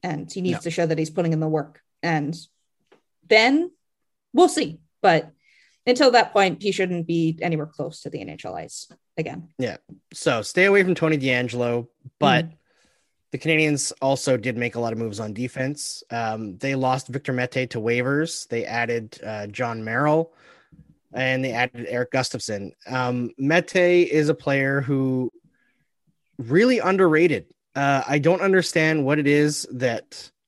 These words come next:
Speaker 2: the Canadiens just don't like him. <laughs> I mean,
Speaker 1: Mm-hmm.
Speaker 2: maybe it's a, it's a personal thing. I'm not sure. I'm not in that locker room, but over the last three years,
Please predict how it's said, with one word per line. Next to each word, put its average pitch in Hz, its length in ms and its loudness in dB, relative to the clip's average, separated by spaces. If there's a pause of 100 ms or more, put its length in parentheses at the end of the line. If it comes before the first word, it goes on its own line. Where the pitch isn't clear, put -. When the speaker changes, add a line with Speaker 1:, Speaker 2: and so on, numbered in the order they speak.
(580)
Speaker 2:
the 127 100 -10
Canadiens 139 560 -2
just 110 180 -10 (220)
don't 139 420 0 (680)
like 127 260 2
him. 202 260 0 (100)
<laughs> - 80 -8
I 175 120 4
mean, 156 200 4
Speaker 1:
Mm-hmm. 175 300 -4
Speaker 2:
maybe 151 320 6
it's 165 240 0
a, 139 260 4 (180)
it's 147 140 -2
a 131 60 0
personal 185 440 2
thing. 202 300 2
I'm 143 160 2
not 135 200 0
sure. 151 480 0
I'm 135 120 0
not 131 160 2
in 131 120 -2
that 123 200 0 (300)
locker 135 360 0
room, 156 260 -2 (480)
but 131 380 0 (340)
over 190 200 4
the 175 80 2
last 156 360 0
three 165 200 0
years, 135 540 -2